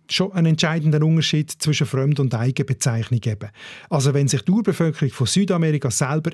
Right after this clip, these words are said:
Indios nennen, dann ist das ihre Entscheidung. Das heisst aber noch lange nicht, dass sie wollen, dass wir ihnen so sagen.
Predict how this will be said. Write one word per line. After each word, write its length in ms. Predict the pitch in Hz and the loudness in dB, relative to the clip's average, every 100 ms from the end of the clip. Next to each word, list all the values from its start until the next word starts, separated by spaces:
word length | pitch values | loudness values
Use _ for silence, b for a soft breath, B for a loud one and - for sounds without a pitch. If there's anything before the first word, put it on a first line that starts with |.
| - | 0
Indios 560 | 175 202 190 175 - | 4 4 4 2 2
nennen, 480 | 147 151 139 117 110 - _ - | 2 2 2 -2 -4 -14 _ -4
dann 160 | 147 151 | 2 2
ist 160 | - | 2
das 140 | 151 - | -2 0
ihre 340 | 165 156 143 | 2 2 2
Entscheidung. 540 | 123 - 123 143 143 - | 0 0 0 -2 -2 -2
Das 180 | 135 143 | -2 0
heisst 220 | 143 - | 0 0
aber 140 | 127 | 0
noch 180 | 127 120 | 0 2
lange 240 | 120 160 185 | 2 4 4
nicht, 340 | 165 185 - B B B _ | 4 0 -8 B B B _
dass 200 | - 139 | -2 0
sie 140 | - 135 | 2 2
wollen, 200 | 127 135 | 2 0
dass 220 | 120 135 | 0 2
wir 220 | 175 202 | 4 2
ihnen 280 | 190 165 160 | 2 2 2
so 340 | 160 151 151 - | 2 0 0 -4
sagen. 640 | - 156 127 104 110 113 | 0 0 0 -2 -6 -8